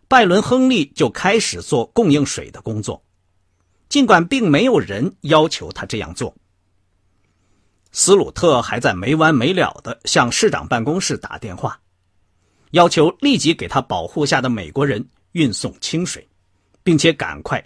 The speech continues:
修复水管。在他打电话的时候，拜伦却已经开着大使馆的福特小卡车出发了。他从一座炸毁的房子里的地下室里弄出来一只破裂的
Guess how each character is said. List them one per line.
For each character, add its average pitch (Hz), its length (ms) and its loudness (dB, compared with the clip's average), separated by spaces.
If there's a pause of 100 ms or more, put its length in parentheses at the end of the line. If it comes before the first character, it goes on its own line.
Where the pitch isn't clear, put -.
修 190 320 0
复 - 180 -14
水 - 240 -12
管。 139 160 -14 (1200)
在 269 180 2
他 254 140 4
打 131 180 4
电 208 220 4
话 254 240 4
的 127 80 -6
时 - 160 -6
候， - 240 -14 (600)
拜 185 220 8
伦 139 340 2
却 202 220 4
已 127 80 0
经 151 220 -2
开 170 240 0
着 170 100 0
大 127 220 2
使 165 180 -2
馆 101 240 -2
的 110 140 -6
福 139 280 -4
特 214 220 0
小 117 240 -2
卡 - 240 -10
车 - 260 -4 (120)
出 85 180 -14
发 76 300 -10
了。 - 100 -20 (1300)
他 - 120 6
从 214 200 2
一 240 80 2
座 190 240 6
炸 185 280 6
毁 107 200 -4
的 117 100 -6
房 135 320 -2
子 262 80 4
里 151 160 0
的 95 160 -12
地 139 180 -6
下 120 200 -4
室 202 240 -4
里 - 160 -12 (520)
弄 180 220 0
出 139 140 -2
来 139 160 2
一 147 160 -6
只 156 160 -4
破 165 340 -4
裂 104 220 -6
的 - 120 -20